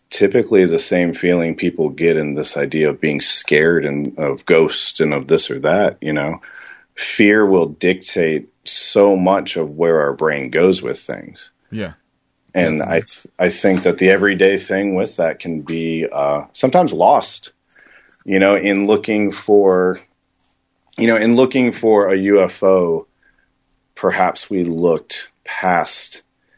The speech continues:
Speaker 1: a bird flying by that looks more beautiful than anything we've ever seen, or is something we'll never comprehend, you know?
Speaker 2: Have,
Speaker 1: Um,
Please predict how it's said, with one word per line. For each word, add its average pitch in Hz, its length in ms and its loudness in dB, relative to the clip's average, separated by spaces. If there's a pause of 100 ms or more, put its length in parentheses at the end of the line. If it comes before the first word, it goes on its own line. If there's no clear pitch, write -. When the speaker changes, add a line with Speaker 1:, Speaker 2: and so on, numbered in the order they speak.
(520)
Speaker 1:
a 80 80 -2
bird 85 420 4
flying 80 520 0
by 76 320 2
that 73 400 0 (1300)
looks 82 460 -2
more 85 180 2
beautiful 80 440 0
than 78 120 2
anything 78 240 -2
we've 78 120 2
ever 76 160 4
seen, 69 640 0
or 78 260 2
is 80 220 0
something 85 320 2
we'll 90 80 2
never 90 240 4
comprehend, 87 680 0
you 92 80 0
know? 90 260 -2 (440)
Speaker 2:
Have, 123 120 -4
Speaker 1:
Um, 90 260 2